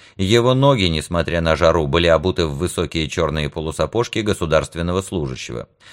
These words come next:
Костюм был застегнут на все пуговицы, а в руке центаврианец сжимал тот самый мелодичный контейнер. Залетный бумеранг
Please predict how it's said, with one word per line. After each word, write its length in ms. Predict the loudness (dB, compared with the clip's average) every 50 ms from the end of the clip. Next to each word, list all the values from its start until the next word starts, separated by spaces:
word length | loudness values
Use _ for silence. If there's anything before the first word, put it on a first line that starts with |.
| -20 -20 -8 0
Костюм 480 | 2 2 2 2 0 0 0 2 2
был 160 | 2 2 2
застегнут 600 | 2 2 0 0 0 -2 -2 -2 -2 -2 -4 -4 -2
на 140 | -2 -2 -2
все 180 | -2 -4 -4
пуговицы, 680 | -4 -4 -4 -2 -2 -2 -2 -2 -4 -2 -2 -2 -2 -4 -8 _ _ _ _
а 140 | 0 2 2
в 100 | 4 2
руке 380 | 2 0 0 -2 0 0 0 0
центаврианец 880 | 0 -2 -2 0 0 -2 0 0 2 2 2 2 0 -2 -4 -6 -10 -10
сжимал 720 | -8 -6 -6 -4 -2 0 0 2 2 4 4 4 2 2 -2
тот 360 | -4 _ 0 0 0 0 -2
самый 500 | -4 0 2 2 2 2 2 2 2 2
мелодичный 880 | 2 2 2 4 4 2 2 0 -2 -4 -6 -6 -6 -4 -4 -4 -4
контейнер. 800 | -2 0 0 0 0 0 0 0 0 0 0 -4 -8 -12 -16 -18 _ _ _ _ _ _ -20 -20 -20 _ -8
Залетный 560 | 0 4 4 6 6 4 2 2 0 -2 -2
бумеранг 560 | -2 -2 0 2 4 4 4 4 2 -2 -8